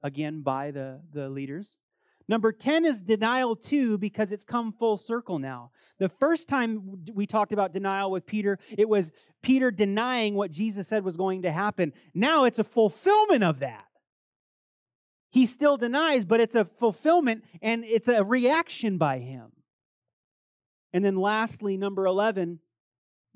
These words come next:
defeated. And what is that? That is a response. He responded. He knew what he had done was wrong.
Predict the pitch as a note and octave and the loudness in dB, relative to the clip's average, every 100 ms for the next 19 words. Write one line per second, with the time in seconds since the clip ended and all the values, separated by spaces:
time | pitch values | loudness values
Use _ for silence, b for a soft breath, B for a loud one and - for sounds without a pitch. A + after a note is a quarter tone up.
0 | _ _ _ C#3 - - C3 B2 A#2 G#2+ | _ _ _ -8 -8 -12 -12 -12 -16 -20
1 | _ _ _ _ _ _ _ _ _ _ | _ _ _ _ _ _ _ _ _ _
2 | _ _ - D3 D#3+ E3+ E3+ G3 - _ | _ _ -8 -4 -4 -2 -2 -4 -6 _
3 | _ _ D3 D#3 - D#3 D3 C3+ - D3 | _ _ -2 -2 -4 -4 -4 -6 -8 -6
4 | C#3 C3+ C3 C3+ _ _ _ _ _ _ | -4 -6 -8 -14 _ _ _ _ _ _
5 | _ _ C3 - - A#2 A2 - - - | _ _ -12 -12 -12 -12 -12 -20 -20 -20
6 | _ _ _ _ _ _ _ _ _ D#3 | _ _ _ _ _ _ _ _ _ -4
7 | C#3 B2 - B2 A#2+ A#2 A2+ _ - F#3+ | -4 -6 -12 -16 -16 -18 -20 _ -10 -8
8 | G3 G3 G3 F#3 _ _ _ _ _ _ | -6 -8 -10 -14 _ _ _ _ _ _
9 | D3+ F3 B3+ D#4+ E4 D#4+ D4+ _ _ _ | -4 2 4 4 4 2 -4 _ _ _
10 | _ - F3+ D#3+ G3 F3 E3 C#3+ E3+ E3+ | _ -2 -2 -2 -4 -4 -4 -2 -4 -4
11 | F3 C#3+ C3+ C3 F3+ G#3+ A3 A3 A3 | -6 -8 -8 -6 -2 0 0 -4 -10